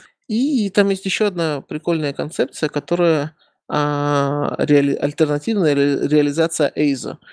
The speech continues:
Она называется там Good и Bad. А, мне вообще всегда было с-, <laughs> сложно запомнить left и right, какой из них хороший, какой плохой, но потом я, в общем, догадался, ну, что right — это, видимо, правильный. Ра-, если right, то всё хорошо.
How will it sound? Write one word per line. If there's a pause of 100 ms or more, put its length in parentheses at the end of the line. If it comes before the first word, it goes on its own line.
(200)
Она
называется
там
Good (240)
и
Bad. (360)
А,
мне
вообще
всегда
было
с-, (100)
<laughs>
сложно
запомнить (260)
left
и
right,
какой
из
них (240)
хороший,
какой
плохой,
но
потом
я,
в
общем,
догадался,
ну, (340)
что
right —
это,
видимо,
правильный. (140)
Ра-, (200)
если
right,
то
всё
хорошо.